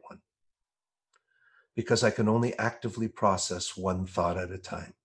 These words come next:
But if I actively focus on the right thing, I'll never be focused on the wrong thing at the same moment in time. The athlete who's worried about the outcome of something,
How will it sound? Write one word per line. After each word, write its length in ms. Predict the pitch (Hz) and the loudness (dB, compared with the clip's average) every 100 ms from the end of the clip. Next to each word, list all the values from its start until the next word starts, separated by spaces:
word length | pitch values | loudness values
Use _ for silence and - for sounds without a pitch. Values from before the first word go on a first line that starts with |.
| _ _ _ _ _ _ - | _ _ _ _ _ _ 4
But 180 | 143 156 | 8 10
if 200 | 185 202 | 10 12
I 140 | 196 | 12
actively 560 | 180 175 - 131 123 113 | 12 10 6 6 8 8
focus 680 | - 120 117 - - - | 10 10 10 6 6 6
on 140 | 110 98 | 8 8
the 100 | 92 | 10
right 340 | 113 147 - | 10 8 4
thing, 440 | - 90 87 92 92 _ _ _ _ _ | 0 0 0 -6 -12 _ _ _ _ _
I'll 160 | - 104 | 6 8
never 300 | 107 120 117 | 10 10 10
be 140 | 104 | 6
focused 500 | 104 - 107 107 - | 6 6 6 4 4
on 120 | 98 92 | 4 6
the 80 | |
wrong 360 | 92 98 107 107 | 8 8 8 6
thing 380 | - - - - _ _ _ _ _ | 0 -8 -10 -12 _ _ _ _ _
at 140 | 107 - | 0 2
the 80 | |
same 280 | 98 - 92 | 2 4 4
moment 320 | 90 85 85 | 4 2 0
in 100 | 90 | -4
time. 340 | - 113 90 95 _ _ _ _ _ _ _ _ _ _ _ _ | -6 -6 -6 -10 _ _ _ _ _ _ _ _ _ _ _ _
The 180 | - - | -10 2
athlete 720 | 156 202 202 113 90 - - - _ _ | 6 6 4 -2 -4 -6 -18 -20 _ _
who's 320 | - 123 - | 0 2 2
worried 380 | 127 156 202 196 | 4 6 8 8
about 360 | 143 131 120 120 | 8 10 8 8
the 160 | 110 - | 2 8
outcome 480 | 117 - - 104 | 8 8 6 8
of 140 | 92 90 | 8 6
something, 560 | - 90 90 85 87 | 6 6 4 -4 -4